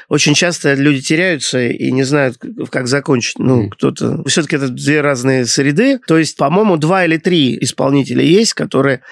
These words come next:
Speaker 1: прямо полностью перелопатили аранжировку, и, ну, не они, а там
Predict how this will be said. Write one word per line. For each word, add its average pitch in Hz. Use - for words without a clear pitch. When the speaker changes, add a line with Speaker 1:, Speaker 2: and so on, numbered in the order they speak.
Speaker 1:
прямо 127
полностью 151
перелопатили 131
аранжировку, 135
и, 131
ну, 135
не 139
они, 175
а 135
там 113